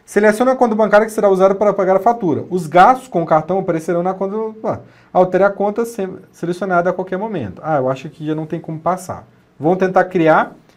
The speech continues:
sem cadastrar uma conta, ó. Eu acho que vai dar. Deu. Não precisa. Então, não é obrigatório vincular uma conta do banco já existente a esse cartão.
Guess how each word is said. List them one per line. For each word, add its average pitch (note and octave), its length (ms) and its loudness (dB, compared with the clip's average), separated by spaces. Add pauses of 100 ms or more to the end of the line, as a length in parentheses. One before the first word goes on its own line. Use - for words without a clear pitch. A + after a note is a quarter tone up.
(160)
sem - 480 -6
cadastrar G#3 540 -2
uma F#3+ 120 -6
conta, G2+ 380 -10
ó. G2 60 -12 (1400)
Eu G2 60 -14
acho - 120 -18
que B2 40 -12
vai F3+ 140 -2
dar. G#2+ 240 -4
Deu. E3+ 380 -2 (120)
Não A#2+ 140 -12
precisa. F3+ 420 -8 (280)
Então, F#3 140 2
não G#3 140 2
é G#3 80 2
obrigatório G#3 1080 2 (260)
vincular G3+ 840 2
uma G#3+ 200 0
conta B3 760 2
do F3+ 120 0
banco D#3 680 0 (260)
já D#3+ 600 2
existente A3+ 920 -4
a G3+ 180 0
esse G3 220 -2
cartão. G3 540 -4